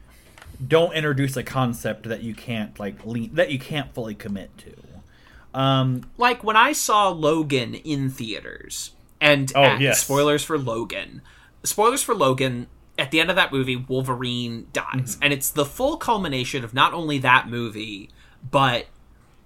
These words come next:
Speaker 2: that character's arc across twenty years of movie making. And, and, like,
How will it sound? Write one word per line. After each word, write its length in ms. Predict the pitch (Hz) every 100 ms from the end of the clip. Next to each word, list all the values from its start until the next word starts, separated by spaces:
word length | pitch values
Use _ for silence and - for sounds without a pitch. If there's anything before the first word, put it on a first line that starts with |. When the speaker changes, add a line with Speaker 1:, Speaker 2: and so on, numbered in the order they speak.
| _
Speaker 2:
that 240 | - 170 180
character's 540 | - 160 135 139 127
arc 380 | - 127 117 - -
across 420 | 127 139 123 -
twenty 420 | - 147 143 151
years 420 | 143 131 117 110
of 140 | 117 107
movie 320 | 110 107 104
making. 600 | 107 107 - 107 104 95 - - -
And, 380 | 139 131 123 123
and, 260 | 135 127 123
like, 240 | 117 107